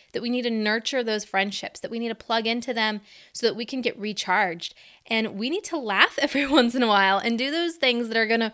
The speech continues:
really restore us, refuel us, so that we can then turn around and be rock stars at every other part of our life again,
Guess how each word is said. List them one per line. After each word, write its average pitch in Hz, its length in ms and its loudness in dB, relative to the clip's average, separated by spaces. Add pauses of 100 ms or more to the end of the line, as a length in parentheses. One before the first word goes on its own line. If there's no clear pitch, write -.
(280)
really 285 340 0
restore 185 580 -2
us, - 280 -4
refuel 240 640 -4
us, 170 200 -2
so 240 100 -4
that 226 120 0
we 247 140 -6
can 330 200 0
then 269 180 -2
turn 240 240 -2
around 233 460 0
and 208 120 -4
be 226 120 -4
rock 208 440 2
stars 202 540 2
at 214 140 0
every 214 380 -6
other 202 200 -6
part 196 320 -6
of 202 60 -8
our 202 120 0
life 180 320 -2
again, 196 460 -4